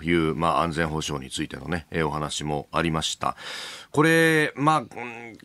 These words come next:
今回、比較第一党は自民党が取ったということで、まあ、それを中心とした、まずは主犯指名が行われると思いますけど、ここでいろんな政党と、こう、関係を持つことにおいて、政策への影響。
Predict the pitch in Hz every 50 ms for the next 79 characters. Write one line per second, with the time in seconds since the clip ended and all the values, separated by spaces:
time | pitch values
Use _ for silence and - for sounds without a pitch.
0 | - - _ - 175 208 175 185 165 147 139 127 120 107 - 175 180 156 190 170
1 | 208 202 180 147 - _ - 123 117 113 110 107 104 104 104 104 87 95 98 110
2 | 107 98 - 107 104 101 101 - 117 117 - - 92 87 - 90 85 82 85 87
3 | 85 80 - 85 - 90 80 90 90 90 92 95 90 104 107 117 113 110 - 143
4 | 143 127 117 139 139 - - 135 117 - 139 131 135 131 110 107 95 85 - 85
5 | 80 87 87 85 - 87 87 80 73 69 71 69 - 80 82 82 78 78 76 -
6 | 78 78 80 80 78 76 76 - - 76 82 82 80 71 - - - - - -
7 | - - - - - - - _ - - 92 104 139 143 170 165 160 160 160 156
8 | 156 147 131 135 139 143 147 151 156 143 - 147 143 - - 135 131 - - 123
9 | 120 117 113 110 101 - - 104 107 104 98 95 92 90 85 82 78 - - 101
10 | 104 98 - - 104 107 104 95 95 98 101 107 101 - - 82 82 76 - -
11 | 107 - 92 92 90 87 85 82 - _ - 95 101 92 - _ _ - 117 113
12 | 107 98 - - 104 101 95 - 98 - - 98 95 90 82 80 78 78 73 71
13 | - - - 69 67 65 62